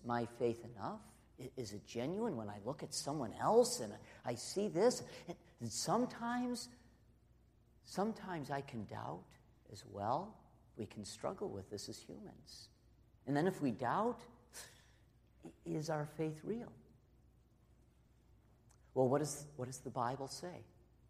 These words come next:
about this? Romans ten, nine and ten. Simply put, if you declare with your mouth,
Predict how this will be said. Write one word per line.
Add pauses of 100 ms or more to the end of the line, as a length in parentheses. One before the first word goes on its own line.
(180)
about
this? (1800)
Romans (380)
ten, (420)
nine
and
ten. (1120)
Simply (380)
put, (720)
if
you
declare
with
your
mouth,